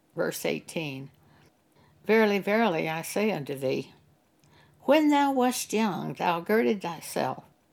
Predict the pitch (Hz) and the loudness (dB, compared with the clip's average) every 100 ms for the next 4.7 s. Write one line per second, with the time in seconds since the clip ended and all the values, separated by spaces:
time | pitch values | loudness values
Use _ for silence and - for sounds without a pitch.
0 | _ _ _ - 175 165 214 262 - - | _ _ _ -2 0 4 4 4 0 -4
1 | - 220 220 220 190 196 185 185 170 - | 2 4 4 2 0 -2 -2 0 0 -2
2 | - - - - _ _ _ _ _ _ | -12 -14 -16 -20 _ _ _ _ _ _
3 | _ _ _ 143 - 202 214 226 233 - | _ _ _ -8 0 2 4 2 0 0
4 | 226 240 247 254 233 139 151 | 0 2 2 2 0 -2 -6